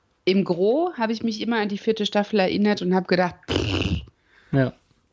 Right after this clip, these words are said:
Speaker 1: Und dann kamen da jetzt immer wieder Wochen, in denen ganz tolle Folgen kamen, an die ich mich immer gerne erinnert habe, die ich aber ob meiner negativen Grundhaltung und dieser Adam-Geschichte gar nicht der vierten Staffel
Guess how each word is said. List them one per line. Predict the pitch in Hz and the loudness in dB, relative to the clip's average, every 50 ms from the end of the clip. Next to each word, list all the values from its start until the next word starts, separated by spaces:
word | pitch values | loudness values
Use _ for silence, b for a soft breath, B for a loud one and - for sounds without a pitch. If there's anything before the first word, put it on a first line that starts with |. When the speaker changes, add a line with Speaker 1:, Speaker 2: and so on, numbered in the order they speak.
| _ _ _ _ | _ _ _ _
Speaker 1:
Und | - - - | -2 0 2
dann | 202 202 190 | 2 2 2
kamen | - 202 196 208 226 233 | 2 2 2 2 2 2
da | 233 226 | 2 2
jetzt | 220 214 202 - - | 0 -2 -4 -6 -6
immer | 185 233 240 214 | -4 -4 -2 0
wieder | 233 214 202 196 170 | 0 2 2 2 0
Wochen, | 180 185 - - 269 262 | -2 -4 -4 -4 -2 -2
in | 240 214 | 0 0
denen | 202 202 196 190 190 185 | 0 0 0 0 0 2
ganz | 180 180 185 180 - | 2 2 0 0 -2
tolle | - 180 175 185 180 | 0 0 2 2 0
Folgen | - - 175 165 165 180 185 | 0 0 0 2 2 2 0
kamen, | 175 196 196 196 208 220 208 | 0 2 2 2 2 2 2
an | 185 185 | 2 2
die | 180 180 | 0 0
ich | 165 - | -2 -2
mich | 175 160 - - | -2 -2 -2 0
immer | 160 156 151 156 | 0 0 0 2
gerne | 147 165 165 202 226 233 | 2 2 2 4 4 2
erinnert | 202 175 131 127 - 160 156 147 | 2 2 0 0 -2 -2 -2 -2
habe, | 156 147 147 147 151 190 240 B B B B B B B B B _ - | -2 -2 0 0 0 0 0 B B B B B B B B B _ -6
die | 202 208 | -4 -2
ich | 190 - - | -2 -2 0
aber | 170 185 - | 0 0 0
ob | - 165 | 0 0
meiner | 185 180 175 175 | 2 2 2 4
negativen | 175 185 180 180 175 165 - 175 151 160 | 4 4 4 2 2 0 -2 -2 -2 -2
Grundhaltung | 156 151 190 233 285 359 - 220 180 175 170 165 - 196 190 170 | -2 0 2 2 2 2 0 0 0 0 0 0 0 0 0 0
und | 165 170 180 | -2 -2 -2
dieser | 185 175 190 170 - | -2 0 0 0 0
Adam-Geschichte | - 254 339 294 214 190 170 - - 180 170 - - - | 2 2 2 2 2 0 -2 -4 -6 -6 -6 -6 -8 -6
gar | 160 165 175 196 | -2 0 0 0
nicht | 202 196 - | 0 -2 -4
der | 196 185 | -6 -4
vierten | - - 202 202 208 196 | 0 0 0 2 2 0
Staffel | 180 - 190 202 - - 202 190 190 190 190 | 0 0 -2 0 0 2 2 4 4 2 0